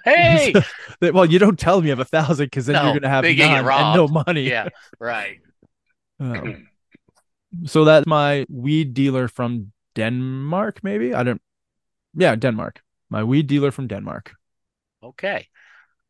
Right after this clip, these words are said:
Speaker 1: Well, I've got a story.
Speaker 2: Ooh.
Speaker 1: And this, and this also coincidentally involves drugs.
Speaker 2: That's a little weird.
Speaker 1: Uh, yeah, uh,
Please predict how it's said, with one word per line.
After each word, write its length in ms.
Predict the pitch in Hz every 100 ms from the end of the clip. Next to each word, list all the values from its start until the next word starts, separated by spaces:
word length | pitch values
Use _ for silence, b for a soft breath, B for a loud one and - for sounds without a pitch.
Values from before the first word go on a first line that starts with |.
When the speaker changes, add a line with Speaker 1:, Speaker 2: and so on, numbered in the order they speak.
| _ _ _
Speaker 1:
Well, 180 | 123 127
I've 220 | 143 180
got 180 | 151 117
a 40 |
story. 560 | - - 82 87 135 _ B B
Speaker 2:
Ooh. 180 | 160 220
Speaker 1:
And 180 | 120 127
this, 260 | 147 - -
and 180 | 127 123
this 200 | 175 196 -
also 520 | 139 262 - - 107 98
coincidentally 840 | - 160 254 135 117 175 120 110
involves 520 | 113 107 98 101 -
drugs. 540 | - 160 202 - - - _ -
Speaker 2:
That's 260 | 110 113
a 40 | 120
little 180 | 127 156
weird. 120 | 247
Speaker 1:
Uh, 260 | 95 90 - _ _ -
yeah, 380 | 262 226 98 -
uh, 460 | 107 104 95 92